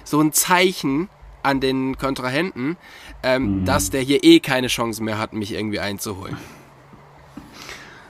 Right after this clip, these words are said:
Speaker 2: Es kommt drauf an. Ähm, <laughs> also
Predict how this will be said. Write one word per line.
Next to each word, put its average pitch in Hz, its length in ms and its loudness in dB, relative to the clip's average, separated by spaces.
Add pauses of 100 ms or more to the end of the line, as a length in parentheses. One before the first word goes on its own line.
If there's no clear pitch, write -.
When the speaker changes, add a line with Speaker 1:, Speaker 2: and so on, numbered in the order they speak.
(100)
Speaker 2:
Es 117 240 0
kommt 147 360 2
drauf 127 240 -2
an. 95 360 0 (320)
Ähm, 104 440 4 (420)
<laughs> - 440 -2
also 113 540 8